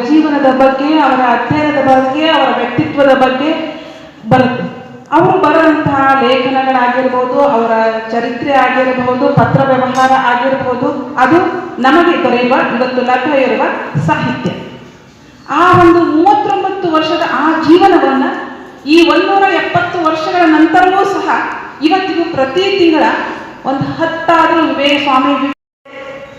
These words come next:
ಎಂಥ ಜೀವನ ಇರ್ಬೋದು ಅವ್ರದ್ದು. ನಾನು ಇವತ್ತು ದ-, ಸ್ವಾಮಿ ವಿವೇಕಾನಂದರವರನ್ನ ಅರ್ಥ ಮಾಡ್ಕೊಂಡಿದ್ದೇನೆ ಅಂತ ಹೇಳಿದ್ರೆ ನನ್ನಷ್ಟು ಮೂರ್ಖರು ಬೇರೆ ಯಾರು ಅಲ್ಲ. ನಾನು ಯಾವುದೋ ಒಂದು ಮುಖದಲ್ಲಿ, ನನ್ನ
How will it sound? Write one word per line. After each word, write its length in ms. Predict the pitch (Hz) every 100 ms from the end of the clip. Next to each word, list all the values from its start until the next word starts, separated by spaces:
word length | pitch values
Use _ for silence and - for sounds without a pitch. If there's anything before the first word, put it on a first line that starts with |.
| - - - - - -
ಎಂಥ 280 | 247 277 - 277 254 226 208
ಜೀವನ 280 | 277 339 302
ಇರ್ಬೋದು 520 | 240 233 226 220 208
ಅವ್ರದ್ದು. 500 | 208 208 208 - - - -
ನಾನು 440 | 220 269 294 294 277
ಇವತ್ತು 600 | 269 269 277 226 - - - 190
ದ-, 440 | 233 226 220 220
ಸ್ವಾಮಿ 360 | 277 285 320 311
ವಿವೇಕಾನಂದರವರನ್ನ 1120 | 311 359 392 392 339 320 311 311 294 320 311 294 - - -
ಅರ್ಥ 440 | 254 247 - 453
ಮಾಡ್ಕೊಂಡಿದ್ದೇನೆ 640 | 359 349 311 302 302 294
ಅಂತ 180 | 285 277
ಹೇಳಿದ್ರೆ 680 | 254 254 262 262 254 - - -
ನನ್ನಷ್ಟು 520 | 226 240 247 247 - 233
ಮೂರ್ಖರು 560 | 233 247 233 220 196
ಬೇರೆ 240 | 214 220 220
ಯಾರು 280 | 214 196
ಅಲ್ಲ. 160 | 196 180 - - - - - - - -
ನಾನು 360 | 277 311 - 349
ಯಾವುದೋ 440 | 311 320 349 349
ಒಂದು 160 | 330 320
ಮುಖದಲ್ಲಿ, 760 | 302 294 294 294 302 349 330 262
ನನ್ನ 200 | 277